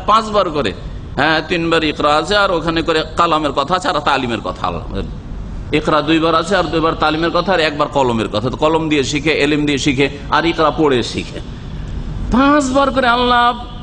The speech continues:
লেখাপড়ার কথা, লেখাপড়ার কথা, লেখাপড়ার কথা বলছেন। সেই জাতি যদি তাদের দিন ইসলাম থেকে অজ্ঞ থাকে, আর দুনিয়াও আমাদের চাইতে অন্যরা বেশি বুঝে, তাহলে কোনখানে আমাদের উন্নতি হবে?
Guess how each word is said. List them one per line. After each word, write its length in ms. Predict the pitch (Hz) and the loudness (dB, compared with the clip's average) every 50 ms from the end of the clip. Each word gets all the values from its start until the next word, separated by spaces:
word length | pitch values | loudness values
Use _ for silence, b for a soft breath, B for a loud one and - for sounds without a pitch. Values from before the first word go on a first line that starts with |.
| - - | -4 -2
লেখাপড়ার 560 | 208 247 208 233 240 226 208 247 233 226 220 | 0 2 2 2 2 2 2 2 2 2 2
কথা, 280 | 220 214 202 208 214 | 2 0 2 2 0
লেখাপড়ার 540 | 214 220 247 214 226 220 202 220 214 208 208 | 0 0 0 0 0 0 2 2 2 2 2
কথা, 280 | 185 214 196 190 196 202 | 2 -2 0 0 0 0
লেখাপড়ার 480 | 214 226 214 214 202 185 202 202 190 | 0 0 0 -2 0 0 0 0 0
কথা 260 | 165 185 170 156 175 160 | 0 -2 0 0 0 0
বলছেন। 380 | 160 156 156 151 160 160 160 | 0 0 0 0 -2 -2 -2
সেই 380 | 156 - - 196 202 226 233 214 | -2 -2 2 2 2 2 0 0
জাতি 340 | 170 190 170 - - 185 165 | 0 0 0 2 0 0 0
যদি 260 | 156 170 156 160 160 | 0 0 0 0 0
তাদের 340 | - 160 156 156 156 143 143 | 0 0 0 0 -2 -2 0
দিন 160 | 180 190 185 | -2 0 0
ইসলাম 400 | 156 - - 151 185 226 277 220 | -2 -2 2 2 2 4 2 2
থেকে 160 | 233 226 220 | 0 0 2
অজ্ঞ 240 | 180 170 160 160 147 | 0 0 0 -2 -2
থাকে, 440 | - 135 123 120 127 135 123 110 107 B B B B B | 0 0 0 0 0 -2 -2 -2 -4 B B B B B
আর 140 | B 226 240 | B 2 2
দুনিয়াও 680 | 233 226 330 330 320 302 285 285 285 285 294 285 294 - - | 2 2 2 4 4 4 4 4 4 2 2 0 -2 -2 0
আমাদের 380 | 214 233 240 247 240 254 247 | 0 2 2 2 2 0 0
চাইতে 220 | 240 240 233 - 240 | 2 0 0 2 0
অন্যরা 280 | 247 226 226 220 220 | 0 2 2 2 2
বেশি 200 | 208 196 175 190 | 0 0 0 0
বুঝে, 280 | 180 175 170 156 139 147 | 0 0 0 0 0 0
তাহলে 240 | 143 175 175 170 170 | 0 2 2 0 0
কোনখানে 400 | - - 190 180 - - 175 165 | 0 -2 -2 -2 -2 -2 0 0
আমাদের 280 | 151 151 143 143 135 | 2 2 2 2 2
উন্নতি 280 | 131 127 117 104 95 98 | 2 2 0 0 0 0
হবে? 220 | 101 95 98 110 | 0 0 0 -2